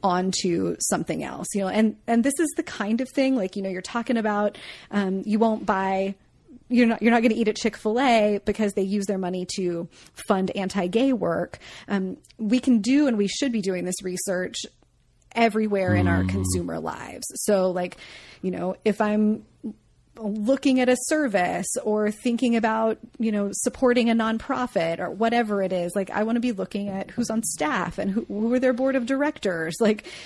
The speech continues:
Speaker 1: are there people of color represented here?
Speaker 2: Mm-hmm.
Speaker 1: <laughs> Um, is this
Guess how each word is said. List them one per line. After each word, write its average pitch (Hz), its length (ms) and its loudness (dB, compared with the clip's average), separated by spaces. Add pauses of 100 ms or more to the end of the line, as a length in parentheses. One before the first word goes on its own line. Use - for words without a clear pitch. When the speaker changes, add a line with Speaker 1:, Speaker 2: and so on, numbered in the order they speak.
(260)
Speaker 1:
are 220 140 2
there 233 160 4
people 269 420 2
of 247 120 2
color 277 380 6
represented 226 800 6
here? 202 280 4
Speaker 2:
Mm-hmm. - 680 2
Speaker 1:
<laughs> - 440 -12
Um, 214 220 2 (100)
is 247 320 4
this 254 220 4